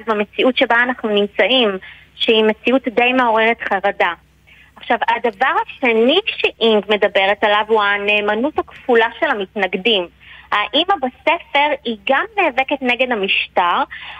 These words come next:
אבל היא במקביל צריכה לשמר את חיי המשפחה שלה, והיא שמה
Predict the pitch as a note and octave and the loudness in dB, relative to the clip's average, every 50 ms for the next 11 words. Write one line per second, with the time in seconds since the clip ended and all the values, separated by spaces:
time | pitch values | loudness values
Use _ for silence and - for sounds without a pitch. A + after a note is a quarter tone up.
0 | - A#3 A3 - A#3+ A3+ A3 A#3 A3 - - - A#3+ A#3 A#3 A3+ A3+ - - - | -4 -4 -2 0 0 2 2 0 -2 -4 -6 -4 -2 -2 -2 -2 -4 -2 -2 -2
1 | A3+ A3 A3 - - - G3+ G3+ D#4+ G4+ C5+ B4 - - - C4 - - - C4 | 0 0 -2 -2 -4 -2 0 2 2 2 0 -2 -4 -2 0 0 0 0 0 -2
2 | C4+ D#4 - - - B3+ B3 C4 C#4 D#4+ D4+ - - - A3+ A3+ A#3+ B3+ C4+ C#4 | -2 -2 -2 -2 0 0 2 2 2 0 -2 -2 -2 -2 0 2 0 0 0 -2
3 | B3+ A3+ - - - A#3 - - - D4+ E4+ - - - - F4+ D#4+ A3 E3+ E3+ | -2 -2 -4 -4 -4 -6 -6 -2 -2 -2 -2 -4 -2 0 2 2 2 2 2 0
4 | F3 F#3+ G3+ G3 - - B3+ C4 D4+ F4 | 0 -2 -2 -2 -2 -2 -2 0 0 0